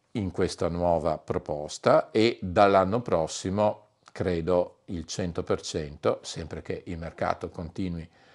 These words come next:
a consentirci di farlo. Perché c'è questa, questo rilancio, questa apertura, dopo che non più tardi di sei, otto mesi fa avevo parlato della crisi, della difficoltà di avere i vinili, eccetera? Perché evidentemente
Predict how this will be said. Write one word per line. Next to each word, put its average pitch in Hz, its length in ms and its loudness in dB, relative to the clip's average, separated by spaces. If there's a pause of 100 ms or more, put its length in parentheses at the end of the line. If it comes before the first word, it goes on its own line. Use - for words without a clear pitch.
(300)
a - 240 -4
consentirci 98 1000 -2
di 90 140 -6
farlo. 82 640 0 (760)
Perché 147 640 8
c'è 98 180 -2
questa, 92 560 4
questo - 260 -4
rilancio, 110 500 6
questa 95 260 0
apertura, 127 480 4
dopo 101 340 6
che 107 280 0
non 98 140 -4
più 90 160 -8
tardi 101 340 4
di 80 120 -4
sei, 101 340 2
otto 92 240 0
mesi 85 260 -4
fa 104 220 4
avevo 90 220 4
parlato 90 440 -4
della 85 220 -2
crisi, 98 440 -2
della 87 200 0
difficoltà 87 540 -6
di 87 80 -4
avere 82 240 -2
i 85 40 -2
vinili, 82 360 -6
eccetera? 85 480 -8
Perché 143 200 -6
evidentemente 101 920 -2